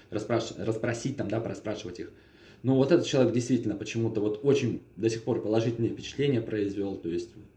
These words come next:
вот потрясающий просто, вот всю историю города знает, от и до. И нас тогда повезли, э, вначале в Манхэттен, значит, мы заехали в Манхэттен, а, да, это на набережной реки Фонтанки, типа как-то, ну,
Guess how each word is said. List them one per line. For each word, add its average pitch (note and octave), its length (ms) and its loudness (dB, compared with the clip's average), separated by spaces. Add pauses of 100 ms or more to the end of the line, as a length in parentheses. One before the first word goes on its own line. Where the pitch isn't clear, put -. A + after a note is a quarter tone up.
(680)
вот A#2 160 0
потрясающий C3+ 600 4
просто, G2 320 -8
вот G2+ 160 -10
всю - 220 4
историю B2 340 2
города F#2 320 4
знает, E2+ 420 -12
от A2+ 200 2
и - 40 0
до. E2+ 220 -6 (1600)
И G#3+ 140 4
нас F3 140 8
тогда D#3 180 6
повезли, C3 420 6
э, B2+ 260 8
вначале C3 380 6
в A2+ 60 2
Манхэттен, A#2+ 520 0
значит, B2 280 -4
мы B2 100 2
заехали A2 380 4
в G2+ 40 -2
Манхэттен, A#2 720 0 (680)
а, G#2 100 -4
да, A#2 600 6 (240)
это G#2 260 -2
на G#2+ 160 -2
набережной A2 400 -2
реки G#2 160 -4
Фонтанки, C#3+ 500 2
типа - 220 -4
как-то, G#2+ 480 -6
ну, C3+ 200 0